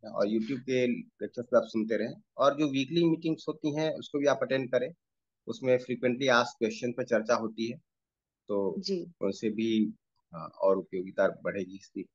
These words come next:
Speaker 1: जी
Speaker 2: जी,
Speaker 1: दीदी,
Speaker 2: जी।
Speaker 1: बढ़िया है।
Speaker 2: जी, धन्यवाद भैया।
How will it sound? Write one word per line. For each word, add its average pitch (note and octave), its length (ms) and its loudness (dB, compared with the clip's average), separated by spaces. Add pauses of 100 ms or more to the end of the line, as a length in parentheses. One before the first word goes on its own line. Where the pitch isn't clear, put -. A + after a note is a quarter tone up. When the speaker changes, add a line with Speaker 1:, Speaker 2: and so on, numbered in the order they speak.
(720)
Speaker 1:
जी A2 180 -4
Speaker 2:
जी, E2 200 -2
Speaker 1:
दीदी, - 20 -10
Speaker 2:
जी। - 40 -12
Speaker 1:
बढ़िया A2 280 0
है। F#2 100 -8 (760)
Speaker 2:
जी, F3+ 220 -14 (640)
धन्यवाद F#3 460 -2
भैया। F3 400 -4